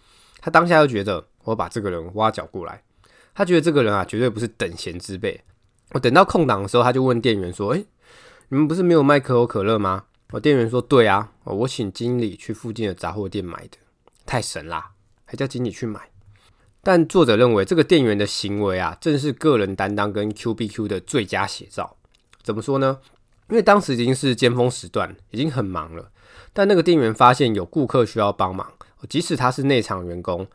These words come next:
点餐不是他的工作，他还是去帮忙点了，因为他代表的是这个餐厅的员工。作者虽然不知道那个员工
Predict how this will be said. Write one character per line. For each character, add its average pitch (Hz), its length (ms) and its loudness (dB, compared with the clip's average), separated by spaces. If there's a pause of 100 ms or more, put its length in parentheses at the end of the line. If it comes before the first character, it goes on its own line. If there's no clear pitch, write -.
(180)
点 104 160 0
餐 160 200 0
不 131 80 -6
是 117 120 -10
他 117 160 0
的 104 60 0
工 101 220 -6
作， 98 240 -6 (360)
他 175 100 0
还 147 80 4
是 135 140 -4
去 131 100 -4
帮 117 160 4
忙 98 160 -2
点 95 300 -8
了， - 80 -20 (500)
因 165 80 2
为 170 60 4
他 170 120 4
代 165 160 6
表 110 220 2
的 92 80 -6
是 117 180 -4
这 110 80 0
个 104 160 0
餐 117 220 -4
厅 117 160 -4
的 107 80 -2
员 85 220 -8
工。 85 280 -12 (540)
作 208 140 -2
者 143 100 6
虽 160 100 2
然 131 140 6
不 127 80 -6
知 123 80 -4
道 127 140 8
那 127 100 2
个 113 100 -2
员 95 220 -4
工 104 260 -4